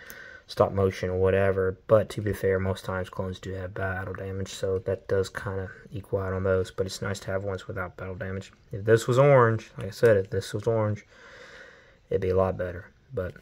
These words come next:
of course, this one is a loser at eight points. So, yeah,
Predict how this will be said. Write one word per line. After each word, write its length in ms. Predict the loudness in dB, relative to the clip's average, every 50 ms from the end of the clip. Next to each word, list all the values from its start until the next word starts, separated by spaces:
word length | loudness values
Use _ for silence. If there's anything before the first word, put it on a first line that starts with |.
| _ _ _
of 60 | -16
course, 320 | -10 -6 -4 -4 -4 -4 -6
this 180 | -8 -8 -10
one 100 | -10 -10
is 160 | -10 -8 -6 -4
a 40 |
loser 440 | -2 -2 -2 -2 -4 -4 -4 -4 -6 -8 -14 -14 -12
at 300 | -10 -10 -10 -12 -16 -18 -18 _ _ -20 -20 _ _ _ _ _ _ _ _ _ _ _ _ _ _ _ _ _ _ _ _ _ -8
eight 340 | -8 -8 -8 -12 -20 -20 -20 _ _ -20
points. 500 | -18 -18 -20 -20 _ _ -20 -20 -20 -20 -20 -20 -20 -20 -20 -20 -20 _ _ _ -20 -20 -20 -20 -20 _ _ _ _ _ -20 -20 -20 -20 -20 -20 -20 _ -20 -20 -20 _ _ -20 -20 -8 -4
So, 160 | 0 2 2
yeah, 200 | 4 2 2 0